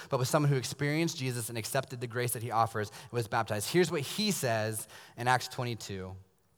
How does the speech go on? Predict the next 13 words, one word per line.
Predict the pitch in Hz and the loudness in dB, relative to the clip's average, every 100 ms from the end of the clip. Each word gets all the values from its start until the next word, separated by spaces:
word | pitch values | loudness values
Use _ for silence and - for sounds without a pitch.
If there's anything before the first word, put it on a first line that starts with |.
| _ _ _ _ _ _ _ | _ _ _ _ _ _ _
He | |
says, | - 127 | -6 -2
"And | 131 | 2
now, | 139 143 | 6 6
what | 139 139 151 | 6 4 4
are | |
you | 165 | 2
waiting | 139 120 113 | 2 0 -2
for? | 107 - 95 90 92 92 - _ _ _ _ _ | -4 -6 -8 -8 -10 -12 -20 _ _ _ _ _
Get | 104 143 | 2 6
up, | 120 107 - - - _ _ _ - | 8 8 4 -12 -20 _ _ _ -10
be | 110 131 | -4 2
baptized, | 117 104 - 101 95 95 92 - | 2 2 0 -2 0 -2 -6 -12